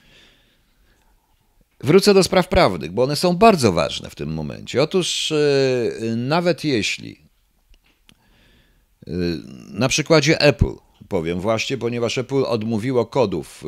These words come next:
była awantura, nawet Obama się w to włączył i oni odmówili Obamie odmówienia kodów do swoich tych. Co nie oznacza, że F B I i C I A tych,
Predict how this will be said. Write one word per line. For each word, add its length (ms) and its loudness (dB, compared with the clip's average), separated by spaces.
była 200 -2
awantura, 500 -2
nawet 260 -2
Obama 420 -2
się 180 -8
w 60 -16
to 120 -6
włączył 440 -4
i 60 -2
oni 180 -2
odmówili 420 -4
Obamie 420 -2
odmówienia 360 -6
kodów 360 -4
do 120 -6
swoich 360 -8
tych. 220 -18
Co 160 -6
nie 140 -4
oznacza, 440 -4
że 160 -6
F 120 -4
B 100 -8
I 260 -4
i 60 -10
C 140 -10
I 220 -4
A 60 -14
tych, 140 -12